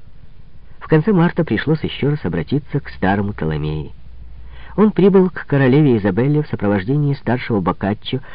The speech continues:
который захватил с собой счета компании Барди. Королева и Мортимер с большой учтивостью изложили ему свою просьбу. Не менее учтиво и подчёркивая глубокое своё сожаление, мессир Спинелло Толомеи отказал.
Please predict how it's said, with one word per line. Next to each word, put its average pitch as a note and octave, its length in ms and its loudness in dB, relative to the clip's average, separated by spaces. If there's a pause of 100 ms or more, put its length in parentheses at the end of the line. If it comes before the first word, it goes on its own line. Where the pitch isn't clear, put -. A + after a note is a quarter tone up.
(160)
который E3 360 4
захватил D3+ 480 2
с - 120 -16
собой C3 260 4
счета C3+ 320 -2
компании A2 480 -2
Барди. D2 440 -4 (840)
Королева D#3 460 6
и D#3 40 8
Мортимер C3 560 2 (320)
с G2 80 -6
большой C3 360 4
учтивостью B2 720 2
изложили A2 480 2
ему C3 200 0
свою F#2 280 -4
просьбу. D#2 460 -4 (760)
Не D3 140 6
менее F3+ 260 6
учтиво F3+ 480 2
и G#2 100 4
подчёркивая A2+ 800 2
глубокое G#2 520 2
своё G#2 240 0
сожаление, A2 640 0
мессир F#2+ 380 -2
Спинелло F#2+ 460 0
Толомеи A2+ 580 0 (400)
отказал. D2 680 -6